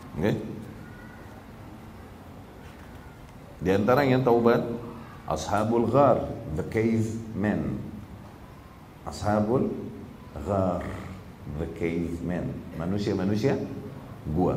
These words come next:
Bukan manusia yang tinggal di gua. Kebenaran lagi di gua kejepit. Ya, tertutup guanya. Ya.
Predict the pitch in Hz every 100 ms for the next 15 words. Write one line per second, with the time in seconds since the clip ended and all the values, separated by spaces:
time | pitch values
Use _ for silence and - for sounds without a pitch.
0 | - - 165 143 277 226 107 135 - 95
1 | 82 85 85 92 120 107 69 104 135 147
2 | 123 107 95 92 87 120 131 123 - 98
3 | - - - - - - - - - -
4 | - - - - - - 110 185 - -
5 | - 82 131 131 90 95 90 73 69 -
6 | - - - - - 92